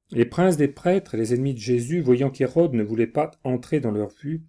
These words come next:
envoyèrent quelques-uns des leurs dans le quartier d'Acra, pour dire à beaucoup de pharisiens qui s'y trouvaient de se rendre avec leurs adhérents dans les environs du palais de Pilate.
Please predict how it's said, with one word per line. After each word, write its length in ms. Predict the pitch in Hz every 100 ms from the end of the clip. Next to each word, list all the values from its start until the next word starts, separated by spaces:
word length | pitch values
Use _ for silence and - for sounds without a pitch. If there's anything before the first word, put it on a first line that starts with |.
| _ -
envoyèrent 480 | 123 143 156 180 175
quelques-uns 640 | 127 110 117 110 147 147
des 220 | 123 107 107
leurs 340 | 113 139 143
dans 100 | 110
le 80 | 107
quartier 340 | - - -
d'Acra, 560 | 110 104 - - 151 _ _ _ _
pour 180 | - 139
dire 180 | 160 185
à 60 | 131
beaucoup 260 | 151 170
de 60 | 160
pharisiens 480 | 147 139 135 147 156
qui 140 | 127
s'y 120 | 127
trouvaient 280 | - 127 156
de 80 | 135
se 120 | -
rendre 280 | 127 151 127
avec 180 | 113 117
leurs 240 | 104 113
adhérents 500 | 120 117 120 139 160 -
dans 120 | 117
les 180 | 120 135
environs 360 | 127 127 147
du 120 | 127 104
palais 200 | 110 107
de 60 |
Pilate. 600 | - 110 101 - _ _